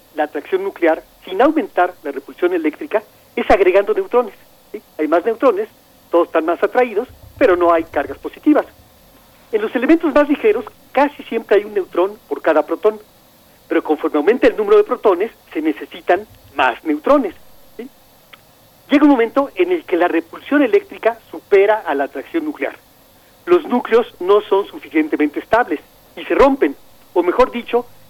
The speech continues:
decaen a núcleos más ligeros que sí sean estables, ¿sí? En otras palabras, si la atracción nuclear es mayor que la repulsión eléctrica, el núcleo es estable. Pero si es al revés,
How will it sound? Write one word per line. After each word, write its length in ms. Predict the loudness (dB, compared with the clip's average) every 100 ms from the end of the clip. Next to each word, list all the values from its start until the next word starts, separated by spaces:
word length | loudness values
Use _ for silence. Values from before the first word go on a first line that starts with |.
| 0
decaen 420 | 2 4 2 0
a 100 | -2
núcleos 480 | -2 -4 -4 -4 -2
más 200 | 0 0
ligeros 380 | -2 0 0 -2 _
que 180 | -14 -12
sí 120 | -14 -10
sean 200 | -8 -6
estables, 360 | -2 0 0 -4 -18 -20 -20 -20
¿sí? 100 | -20 -20 _ _ _ _
En 120 | 2
otras 200 | 2 2
palabras, 440 | 2 2 2 0 -8 -18 -20 -20 _ _ _ _ -2
si 80 |
la 100 | 0
atracción 360 | 2 2 2 2
nuclear 400 | 2 4 2 2
es 140 | -4 -2
mayor 420 | 0 2 0 0
que 160 | -6 -4
la 80 |
repulsión 420 | -6 -8 -6 -2 0
eléctrica, 500 | 0 -4 -4 -4 -4 _
el 140 | -10 -2
núcleo 300 | -2 0 -4
es 60 |
estable. 340 | -4 -8 -8 -12 _ _ _ _ 0
Pero 180 | 2
si 120 | 2 2
es 100 | 4
al 80 |
revés, 260 | 4 2